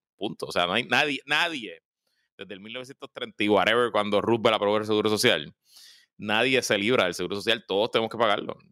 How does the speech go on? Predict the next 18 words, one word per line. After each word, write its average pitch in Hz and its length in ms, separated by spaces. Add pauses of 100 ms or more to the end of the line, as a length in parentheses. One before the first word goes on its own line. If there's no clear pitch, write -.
(180)
Trabajemos 87 600
en 85 60
empresas 104 500
por 95 120
nuestra 78 300
cuenta, 90 340
seamos 87 260
empresarios, 90 680
todos 113 240
tenemos 98 240
que - 120
pagarlo. 67 380 (680)
Y 98 600
los 98 120
que 98 140
no 92 80
lo 104 100
pagan 139 400